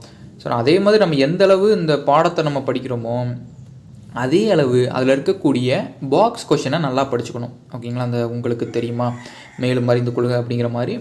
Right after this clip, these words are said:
பாக்ஸ் கொஸ்டின் எங்கெங்கெல்லாம் இருக்கோ அதை படிக்கணும். ஏன் அப்படின்னா, அதிகமான பாக்ஸ் கேள்விகள் இப்போ கேட்டுட்டு இருக்கிறாங்க, கேட்கவும் செய்வாங்க இனிமே. ஓகேவா? அதனால தான் நம்ம வந்து அந்த பாக்ஸ் கொஸ்டினுக்கு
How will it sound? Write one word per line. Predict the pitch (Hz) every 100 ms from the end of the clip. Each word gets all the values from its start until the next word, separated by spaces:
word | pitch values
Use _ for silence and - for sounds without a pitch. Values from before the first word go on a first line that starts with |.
| - - - 151
பாக்ஸ் | 165 196 -
கொஸ்டின் | 151 139 131
எங்கெங்கெல்லாம் | 131 131 127
இருக்கோ | 123 185
அதை | 139
படிக்கணும். | 127 120 131 165
ஏன் | 143 170
அப்படின்னா, | 139 127 190 269 - - - _ _ _ _
அதிகமான | 160 196 240 240 240 247
பாக்ஸ் | 202 208 208
கேள்விகள் | - 190 170 185 208
இப்போ | 180 170
கேட்டுட்டு | 165 170 160 156
இருக்கிறாங்க, | 151 151 190 -
கேட்கவும் | 165 165 175 175 170
செய்வாங்க | 147 143 123
இனிமே. | 117 117 120 - - _ 131
ஓகேவா? | 123 120 120
அதனால | 117 135 151 156
தான் | 175 196
நம்ம | 160 147
வந்து | 135 196
அந்த | 151 135
பாக்ஸ் | 147 -
கொஸ்டினுக்கு | 139 139 151